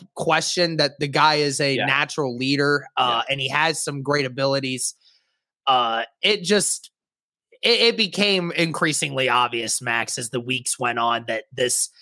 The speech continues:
Speaker 1: this offense in general is just not, it's just not there. And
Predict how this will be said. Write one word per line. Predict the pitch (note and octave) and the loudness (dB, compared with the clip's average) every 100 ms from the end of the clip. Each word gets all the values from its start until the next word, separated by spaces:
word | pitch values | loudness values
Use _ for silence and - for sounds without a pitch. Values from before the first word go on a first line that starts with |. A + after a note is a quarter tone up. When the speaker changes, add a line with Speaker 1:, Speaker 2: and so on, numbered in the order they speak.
| - - _ - | -20 -20 _ -2
Speaker 1:
this | D#3+ - - _ _ | 0 0 -6 _ _
offense | F#3 G3+ G3+ G#3 F3+ D3+ | 6 6 6 2 2 0
in | E3 D3+ | -2 0
general | C#3 D#3 D3+ D3 C#3 C3+ C#3 | 2 2 4 4 4 4 2
is | D3 C3+ | -2 -2
just | - D3+ C#3+ - | -2 0 0 -2
not, | C#3+ C3+ C3 C3 - _ - | 0 2 2 0 -6 _ -6
it's | C#3+ - | -4 -2
just | D#3 D3 D#3+ | 0 0 0
not | C3+ B2 | 0 -2
there. | C3+ C3 C3 B2+ - _ _ _ _ _ | -4 -2 0 -2 -4 _ _ _ _ _
And | C#3+ C3 B2 A#2+ | 0 0 -2 -8